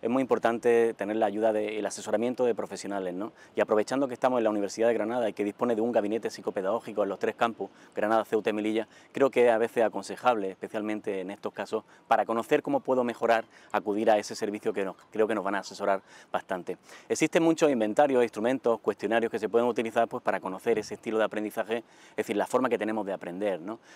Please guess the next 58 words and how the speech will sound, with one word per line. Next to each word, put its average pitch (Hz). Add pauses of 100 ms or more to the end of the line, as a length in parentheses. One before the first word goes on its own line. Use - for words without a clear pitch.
Por 104
ejemplo, 117
eh, 92
tenemos 110
el, 92
el 98
inventario 98
de 107
estilos 110
de 104
aprendizaje 98 (300)
y 110
orientación 110
motivacional, 107 (360)
que -
nos 131
puede 151
dar 127
una 117
cierta 110
idea, 104
pero 143
yo 175
siempre 160
pienso 139
que -
realmente, 120 (340)
eh, 101
lo 113
ideal 123
es 131
conocerse 123
a 98
ti 113
mismo, 101
es 95
decir, 104 (380)
para 117
tú 160
mejorar 151 (180)
tienes 131
que 131
conocerte 113
bien. 98 (340)
Y 123
creo 160
que 214
hay 175
cuatro 165
aspectos 143
que 123
son 127
fundamentales 110
desde 104
mi 101
punto 101
de 95
vista. 87